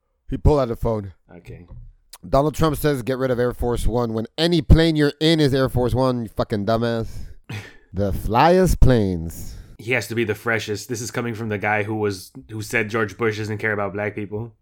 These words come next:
Speaker 1: Oh, yeah. Man, I completely forgot about that now.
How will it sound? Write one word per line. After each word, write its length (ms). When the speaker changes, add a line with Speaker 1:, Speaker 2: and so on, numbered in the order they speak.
Speaker 1:
Oh, 80
yeah. 460
Man, 160
I 80
completely 460
forgot 280
about 240
that 180
now. 260